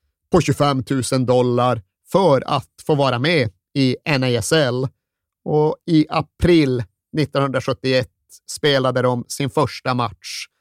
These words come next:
och det kom tretusen sjuhundraen åskådare.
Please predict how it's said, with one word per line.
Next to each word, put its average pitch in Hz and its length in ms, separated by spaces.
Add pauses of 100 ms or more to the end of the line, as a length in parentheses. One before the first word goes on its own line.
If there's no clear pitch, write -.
(160)
och 131 100
det 123 60
kom 123 240
tretusen 120 540
sjuhundraen 117 960 (280)
åskådare. 127 880